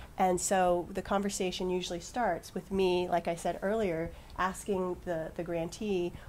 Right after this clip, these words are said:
"What, what do you need to take your goals and missions and your organizational's, organization's effectiveness to the next level?"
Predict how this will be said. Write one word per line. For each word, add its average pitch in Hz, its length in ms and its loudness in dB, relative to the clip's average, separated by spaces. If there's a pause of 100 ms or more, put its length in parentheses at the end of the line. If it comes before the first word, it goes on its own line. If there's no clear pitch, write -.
"What, 214 300 0
what 247 120 0
do 240 120 -2
you 240 120 2
need 190 260 4
to 202 60 -4
take 185 360 -6 (120)
your 185 520 -2 (400)
goals 196 400 2
and 180 160 0
missions 175 480 -2
and 175 140 -4
your 170 100 -2
organizational's, 175 800 -2 (220)
organization's 180 600 -2
effectiveness 160 560 -6
to 202 120 -4
the 185 80 0
next 160 280 -2
level?" 151 340 -4